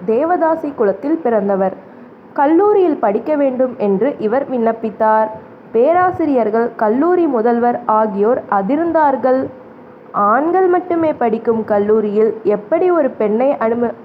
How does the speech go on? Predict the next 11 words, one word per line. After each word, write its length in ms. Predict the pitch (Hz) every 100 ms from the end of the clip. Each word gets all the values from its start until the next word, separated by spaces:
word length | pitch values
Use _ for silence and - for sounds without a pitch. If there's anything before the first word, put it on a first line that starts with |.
| - -
அனுமதிப்பது 760 | 226 247 226 226 - 214 220 220 226 - -
என்பது 520 | - 240 214 202 294 -
அவர்களின் 540 | 254 240 220 220 214 208
எண்ணமாக 560 | 208 254 285 226 202
இருந்தது. 760 | 277 294 294 277 247 247 247 254 - - - - -
புதுக்கோட்டை 600 | 247 320 349 359 359 285
மன்னரான 720 | 233 208 247 311 294 262 214
பைரவ 480 | 185 190 240 311 294
தொண்டைமானுக்கு 1000 | 294 226 208 214 208 196 190 190 - - -
இந்த 300 | 214 254 320
செய்தி 460 | 294 233 202 214